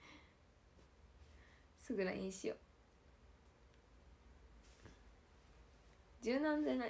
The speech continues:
え、最近変えようと思ってておすすめありますか？<laughs> コスパいいやつでお願いします。うん。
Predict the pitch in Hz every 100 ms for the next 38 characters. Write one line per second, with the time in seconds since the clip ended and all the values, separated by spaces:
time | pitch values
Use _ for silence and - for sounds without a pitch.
0 | - 277 359 320 349 339 339 302 302 294
1 | 220 208 214 190 - 202 233 220 208 196
2 | 190 190 202 226 - - - - - -
3 | - 330 330 320 359 - - - - -
4 | - - - - - - - - - -
5 | - - - - - - - - - -
6 | 226 - 214 214 208 185 180 127 110 101
7 | 92 62 - - - 90 - - - -
8 | - - - - - - - - - -
9 | - 262 233